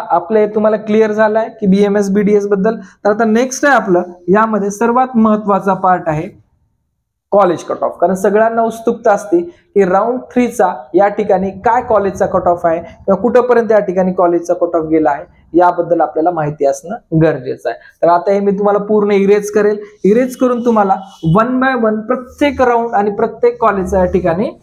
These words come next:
कट ऑफ या ठिकाणी सांगणार आहे. तर या ठिकाणी तुम्हाला लक्षात घ्यायचंय, आपण पहिल्यांदा जीएमसी कॉलेजचा या ठिकाणी कट ऑफ घेऊ. त्यामध्ये आपली open category असेल, त्यानंतर आपलं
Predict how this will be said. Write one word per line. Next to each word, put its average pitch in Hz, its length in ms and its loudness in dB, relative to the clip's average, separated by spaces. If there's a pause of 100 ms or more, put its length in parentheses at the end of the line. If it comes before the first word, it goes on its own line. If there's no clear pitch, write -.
(220)
कट 196 180 0
ऑफ 220 160 0
या 202 100 2
ठिकाणी 196 340 -2 (120)
सांगणार 156 460 -4
आहे. 120 100 -10 (320)
तर 180 80 2
या 220 120 4
ठिकाणी 226 440 0 (340)
तुम्हाला 214 280 4 (160)
लक्षात 202 340 -2
घ्यायचंय, 220 440 0 (140)
आपण 226 360 0 (120)
पहिल्यांदा 220 440 0 (460)
जीएमसी 240 540 2
कॉलेजचा 220 400 2
या 208 80 0
ठिकाणी 196 300 0
कट 196 200 0
ऑफ 196 120 2
घेऊ. 196 200 2 (320)
त्यामध्ये 202 400 2
आपली 214 420 -4
open 190 360 2
category 208 460 0
असेल, 214 400 -2 (520)
त्यानंतर 196 480 0
आपलं 208 360 0